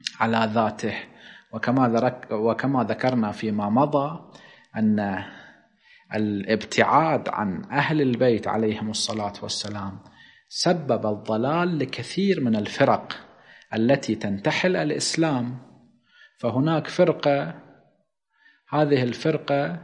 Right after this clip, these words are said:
هم المعتزلة. هؤلاء يعتقدون بأن الله سبحانه وتعالى لا صفات له. زين، إذا الله لا صفات له، من الصفات الحياة.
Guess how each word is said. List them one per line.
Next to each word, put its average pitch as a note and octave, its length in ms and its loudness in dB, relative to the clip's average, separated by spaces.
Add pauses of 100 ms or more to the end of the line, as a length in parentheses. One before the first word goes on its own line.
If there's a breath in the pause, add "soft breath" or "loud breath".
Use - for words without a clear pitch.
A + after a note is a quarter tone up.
(800)
هم D#3 160 2
المعتزلة. C3+ 1040 2 (840 soft breath)
هؤلاء C3+ 1040 0 (120)
يعتقدون C3 1300 -2
بأن B2+ 380 -2
الله C3+ 340 0
سبحانه C3 580 -4
وتعالى C3+ 580 -2
لا E3 240 4
صفات A#2+ 640 -2
له. G#2 240 -6 (840)
زين، A#2+ 220 0
إذا A#2+ 280 2
الله B2 160 2
لا A#2+ 180 2
صفات A#2 500 -4
له، C3+ 260 0
من A#2+ 160 0
الصفات E3+ 580 -2
الحياة. F3 600 0